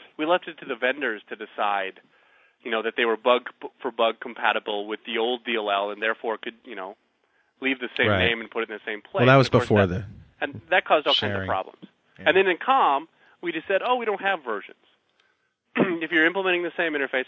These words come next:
Speaker 1: with the same class I D, it must be the same. And
Speaker 2: Right.
Speaker 1: of course, we left it to the vendor again. And
Speaker 2: <laughs>
Speaker 1: what they learned from that after two times of, of, you know, trying to trust the vendor, of which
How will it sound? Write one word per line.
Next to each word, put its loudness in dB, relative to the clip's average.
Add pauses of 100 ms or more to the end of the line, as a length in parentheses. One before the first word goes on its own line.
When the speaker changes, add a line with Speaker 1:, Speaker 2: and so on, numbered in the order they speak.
Speaker 1:
with -12
the -20
same -4
class -4
I -6
D, -12
it -14
must -4
be -8
the -10
same. -16 (340)
And -8
Speaker 2:
Right. 0
Speaker 1:
of -4
course, -4 (140)
we -6
left -2
it -8
to -16
the -8
vendor -4
again. -4 (840)
And -2 (160)
Speaker 2:
<laughs> -2 (220)
Speaker 1:
what 0
they 4
learned 4
from -4
that -2
after -6
two -14
times -6
of, -6 (720)
of, -4 (360)
you -14
know, -12 (300)
trying -2
to -14
trust -8
the -4
vendor, 4
of 4
which 0